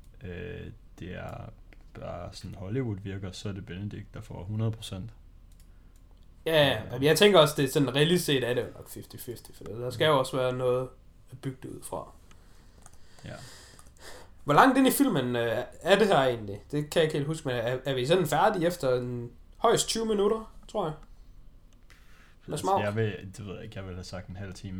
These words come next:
Speaker 1: men det kan også godt være, det er tyve minutter.
Speaker 2: Ja, ud af en film på sådan, er den sådan to, min, min var to timer og tyve. Jeg ved ikke, om du så Extended?
Speaker 1: Øhm, jo,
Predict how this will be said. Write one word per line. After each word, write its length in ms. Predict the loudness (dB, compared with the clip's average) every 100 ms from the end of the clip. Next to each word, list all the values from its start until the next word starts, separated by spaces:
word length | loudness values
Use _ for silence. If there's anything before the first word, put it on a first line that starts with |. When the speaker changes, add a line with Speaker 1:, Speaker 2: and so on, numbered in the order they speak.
| -8
Speaker 1:
men 200 | -10 -12 -14 -18 -14
det 120 | -12
kan 100 | -12
også 120 | -12
godt 120 | -12
være, 120 | -12 -12
det 60 | -12
er 40 |
tyve 160 | -12 -10
minutter. 260 | -8 -10 -12 -14 -18 -12 -4
Speaker 2:
Ja, 140 | 0 -2 -4 -16 0
ud 160 | 8 10
af 140 | 10 6
en 120 | 4
film 460 | 6 6 4 -2
på 500 | -8 -4 -2 -2 -4 0
sådan, 380 | 0 0 -4 -10 -18 -20 -20 -20 -20 -20 -20 -20 -20 -20 -20 -20 -20 -14
er 80 | -10
den 160 | -8 -6
sådan 160 | -4
to, 120 | -4 -4 -2
min, 300 | 0 2 2
min 180 | 2 4
var 180 | 4 4
to 200 | 2 0
timer 300 | 0 0 0
og 60 | 0
tyve. 380 | -2 -2 2 2
Jeg 100 | 4
ved 80 |
ikke, 100 | 4
om 60 | 2
du 80 | 0
så 160 | 0
Extended? 500 | -2 -2 -4 -6 -6 -10 -16 -20 -20 -20 -20 -20 -14
Speaker 1:
Øhm, 840 | -8 -8 -8 -8 -10 -10 -10 -10 -12 -14 _ _ -20 -20 -20 _ _ _ _ _ _ _ _ _ -20 -14
jo, 800 | -8 -6 -4 -4 -4 -4 -6